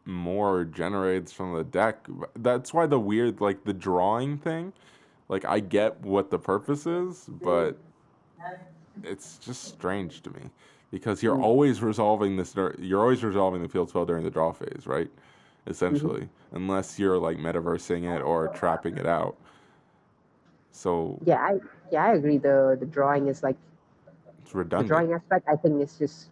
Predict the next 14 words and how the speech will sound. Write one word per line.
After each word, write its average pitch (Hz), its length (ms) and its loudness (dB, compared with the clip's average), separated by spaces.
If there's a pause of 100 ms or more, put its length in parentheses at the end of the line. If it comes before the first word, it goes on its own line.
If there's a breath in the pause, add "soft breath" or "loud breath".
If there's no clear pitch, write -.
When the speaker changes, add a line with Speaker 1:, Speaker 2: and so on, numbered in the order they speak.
Speaker 2:
no, 165 200 0
I 156 80 2
think 277 340 0
it's 226 120 -8
just 202 260 -16
to 160 80 -4
make 147 200 2
it, 139 80 -4 (140)
like, 135 120 -4 (220)
more, 127 460 0 (640)
uh, 120 220 -2 (120)
fair. 123 320 -2 (220)
Speaker 1:
Sure. - 440 -10
Speaker 2:
And 135 380 0